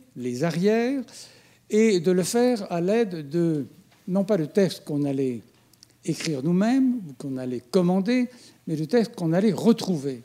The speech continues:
Et l'idée a été longue, parce que ça, il y a plus d'un an, ça doit faire un an, un an et demi,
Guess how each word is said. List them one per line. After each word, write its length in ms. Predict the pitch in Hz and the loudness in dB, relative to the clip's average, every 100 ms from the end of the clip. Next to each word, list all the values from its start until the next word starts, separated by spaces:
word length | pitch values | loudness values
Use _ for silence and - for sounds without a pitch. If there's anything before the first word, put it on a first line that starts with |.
| - | -12
Et 140 | 131 | -6
l'idée 760 | 135 202 165 202 160 131 131 123 - | 0 0 6 6 6 2 -6 -12 -14
a 60 | 123 | -14
été 340 | 113 - - 117 139 | -12 -12 -12 -10 0
longue, 360 | 190 226 180 | 4 6 4
parce 140 | 135 110 | -2 -10
que 80 | 110 | -14
ça, 180 | - | -12
il 100 | 107 | -12
y 20 | 104 | -14
a 60 | |
plus 180 | - 147 | -14 -8
d'un 220 | 123 160 | -2 2
an, 180 | 185 147 | 2 0
ça 60 | 117 | -4
doit 180 | 120 | -8
faire 240 | 120 151 123 | -6 -6 -6
un 140 | 135 | -4
an, 120 | 147 | -2
un 100 | 135 | -2
an 120 | 123 127 | -4 -4
et 60 | |
demi, 340 | 143 185 240 | 0 4 4